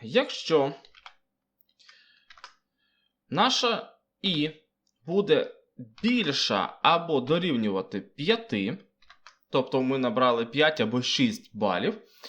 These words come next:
та, то ми повинні вивести повідомлення, у якому буде у нас, е, записано.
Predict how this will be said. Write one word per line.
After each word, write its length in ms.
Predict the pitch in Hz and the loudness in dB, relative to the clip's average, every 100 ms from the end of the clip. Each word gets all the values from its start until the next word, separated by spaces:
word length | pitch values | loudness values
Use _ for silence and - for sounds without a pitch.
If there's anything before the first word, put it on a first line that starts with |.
| - _ - | -20 _ 0
та, 240 | 214 302 | 0 0
то 580 | - - 247 - - _ | -6 2 2 2 -8 _
ми 160 | - - | -2 0
повинні 600 | - 131 110 101 98 139 - _ _ _ _ - - _ _ _ _ _ _ - - - - - _ _ _ _ | 2 0 0 -2 -4 -6 -12 _ _ _ _ -20 -20 _ _ _ _ _ _ -20 -20 -20 -20 -20 _ _ _ _
вивести 760 | 117 202 185 139 131 - 117 113 _ _ _ _ _ _ _ _ - - | -4 0 0 -2 -4 -6 -6 -8 _ _ _ _ _ _ _ _ -20 -2
повідомлення, 880 | 233 254 160 120 87 78 180 262 - - - - _ | 0 0 -2 -2 -2 -4 -4 -4 -8 -20 -20 -20 _
у 120 | - | -2
якому 500 | 185 131 202 196 131 | 0 2 0 0 -2
буде 220 | 147 156 | -2 -2
у 180 | 117 107 | 0 0
нас, 420 | 110 127 135 - | 0 -2 -4 -6
е, 280 | 117 110 - - | 0 0 -2 -8
записано. 840 | 107 120 117 127 117 - 82 64 | -6 -4 -2 -4 -4 -6 -8 -8